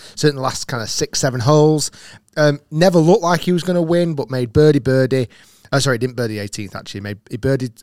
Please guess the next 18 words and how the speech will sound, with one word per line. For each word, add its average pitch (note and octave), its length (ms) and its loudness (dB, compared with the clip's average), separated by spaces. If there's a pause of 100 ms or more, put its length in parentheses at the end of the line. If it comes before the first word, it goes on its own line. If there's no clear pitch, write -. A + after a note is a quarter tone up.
(100)
um, G#2 320 -8 (200)
seventeen, C3 680 -4 (340)
forced E3+ 340 2
a C3 40 -8
playoff B2 240 -4
with A#2 100 -8
Patrick - 340 -6
Cantlay. C#3 640 -4 (420)
Um, A2 500 -6
after B2 360 -6
three E3 640 -6 (300)
holes C3 420 -2
played, E3+ 560 2 (600)
amazing D3 880 4
shot - 260 -4
from G#2+ 160 -12
Scotty, A2 320 -6 (240)
um, G#2+ 420 -8